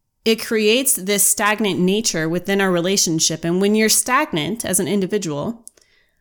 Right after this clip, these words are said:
a lot of the times it becomes very easy for us to start to bicker. We bicker at our partners. And when we bicker at our partners, that creates arguments that, if we're honest with ourselves,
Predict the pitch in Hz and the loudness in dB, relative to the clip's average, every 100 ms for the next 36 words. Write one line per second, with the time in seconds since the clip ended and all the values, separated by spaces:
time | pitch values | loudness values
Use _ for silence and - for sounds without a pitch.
0 | _ - 180 214 185 - 170 170 190 - | _ 0 2 2 0 -4 -4 -2 -2 -4
1 | - _ _ _ 202 202 220 208 175 214 | -6 _ _ _ -2 0 2 0 0 0
2 | 220 190 202 196 170 185 180 - 185 202 | 0 0 0 0 0 -2 -2 -2 -2 -2
3 | 143 - 196 185 165 226 175 - - - | -2 -2 -2 -2 -2 -2 -2 -6 -10 -18
4 | _ _ _ _ _ _ - 170 196 202 | _ _ _ _ _ _ -4 0 0 0
5 | 208 185 175 165 226 262 269 311 - - | 0 2 0 0 -2 0 2 0 -2 -14
6 | _ _ _ - 214 214 202 190 262 277 | _ _ _ 0 4 4 4 2 0 2
7 | 214 185 175 285 254 220 220 - - 214 | 2 0 0 -2 0 0 0 -2 0 2
8 | 208 - 208 247 202 175 175 - - - | 0 0 0 2 0 2 0 -4 -12 -20
9 | _ _ 233 233 233 - 262 359 339 254 | _ _ 2 2 0 0 2 2 0 0
10 | 208 202 208 202 208 - | 0 0 0 0 0 -4